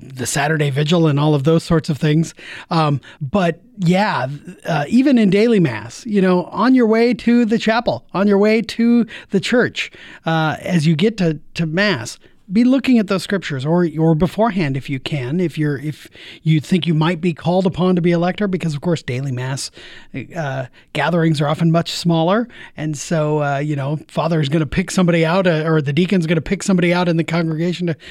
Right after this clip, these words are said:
proclaim the word. And so you may not at a daily Mass have as much preparation, but if you're praying with the scriptures, if you're actually letting the gospel of the day and the, and the readings of the day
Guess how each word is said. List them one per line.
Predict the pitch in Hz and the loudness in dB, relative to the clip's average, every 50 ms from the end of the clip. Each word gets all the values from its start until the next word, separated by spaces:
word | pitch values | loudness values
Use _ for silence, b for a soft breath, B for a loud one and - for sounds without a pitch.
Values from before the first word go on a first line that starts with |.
| B B B - | B B B -6
proclaim | 175 151 - 180 175 175 | -6 -2 0 2 2 4
the | 165 160 | 2 2
word. | 151 185 202 208 180 | 4 4 2 2 2
And | 156 | 0
so | - 180 | 0 2
you | 175 175 | 4 4
may | 190 233 254 | 4 4 4
not | 233 214 190 175 - - B B B B B B - - | 4 4 2 0 -2 -6 B B B B B B -16 -10
at | - 143 139 | -8 -6 -4
a | 135 | -2
daily | 120 170 202 226 208 175 | 0 2 4 4 4 4
Mass | 156 139 127 135 131 - | 2 2 0 -2 -6 -6
have | - 170 156 143 | -4 -6 -4 -4
as | 147 135 | -4 -4
much | 147 156 151 - - | -4 -4 -4 -4 -4
preparation, | - 165 139 - 156 190 226 - - 151 | -6 -4 -2 -2 0 0 0 -2 -2 -4
but | 147 147 139 - B B B B | -4 -4 -6 -8 B B B B
if | 180 151 | -4 0
you're | 202 311 349 | 0 0 0
praying | - - - - 196 240 262 254 233 214 190 | -2 -6 -4 0 2 4 4 4 6 4 4
with | 175 147 - | 4 2 0
the | 151 | -4
scriptures, | - - - 185 190 - - 139 127 - - - B B B B B B B | -6 -4 -4 -6 -6 -6 -8 -12 -12 -14 -16 -16 B B B B B B B
if | - 123 | -4 0
you're | 175 208 226 | 0 2 2
actually | 240 240 233 - - 196 185 175 156 135 B B B B B | 2 0 -2 -2 -2 0 0 0 -2 -4 B B B B B
letting | 160 160 185 214 214 226 214 196 175 | 0 0 2 2 2 4 4 4 4
the | 160 165 | 2 0
gospel | 135 151 160 180 180 170 - - 208 185 175 | 0 0 -2 -2 -2 -4 -6 -4 -2 0 0
of | 175 151 | 0 0
the | 139 156 | 0 0
day | 147 147 156 151 160 170 175 185 190 180 156 | 0 0 0 0 0 0 0 0 -2 -2 -4
and | - 160 156 143 143 135 | -6 -6 -4 -4 -4 -4
the, | 135 | -4
and | 135 127 - - 151 151 147 139 | -6 -8 -8 -8 -6 -6 -4 -4
the | 156 147 | -4 0
readings | 139 165 185 185 196 180 156 143 | 0 2 2 4 2 2 2 0
of | 160 143 | -2 -2
the | 139 147 | -2 -2
day | 131 147 147 151 160 170 175 | -2 -2 -4 -2 -2 -4 -4